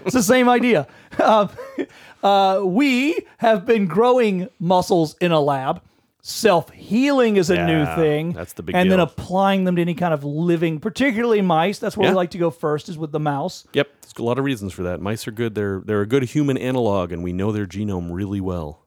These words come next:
Speaker 1: This is, uh, according to Duke researcher Nanand Bursak,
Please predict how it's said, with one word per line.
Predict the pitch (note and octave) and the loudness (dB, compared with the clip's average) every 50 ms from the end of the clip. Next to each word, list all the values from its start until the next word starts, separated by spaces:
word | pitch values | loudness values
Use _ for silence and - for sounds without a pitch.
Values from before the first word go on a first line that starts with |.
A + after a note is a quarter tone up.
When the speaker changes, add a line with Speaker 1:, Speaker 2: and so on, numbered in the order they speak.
| _ _ | _ _
Speaker 1:
This | - G#3+ A3 - | -2 -2 0 2
is, | C#4+ B3 A#3 F#3 E3 | 2 2 2 2 0
uh, | - A3 F#3+ F#3 F3+ F3 E3+ E3 D#3+ D#3 | 0 2 4 4 4 4 4 4 2 2
according | D3+ - G#3 A3 G#3 G#3 F#3+ | 0 0 2 2 2 2 0
to | F3 E3+ | -2 -4
Duke | C3 A3+ B3+ C4+ - - | 0 0 0 0 0 0
researcher | C#4 A#3+ G#3+ - - A3+ G#3+ - - G#3+ F#3 E3+ D#3+ D3 D#3 - | 0 0 0 2 2 2 2 2 2 2 2 4 2 0 -2 -4
Nanand | F3+ F3 F#3+ F3+ F3 F3+ F#3+ G3+ A3+ A#3 G#3+ F#3 D3+ | -4 -4 -2 -2 0 2 2 4 4 2 2 0 0
Bursak, | G#3 G#3+ A#3 A3+ - - G#3+ F3+ D#3+ D#3+ D#3+ - | 2 2 2 2 2 2 2 4 4 2 0 -2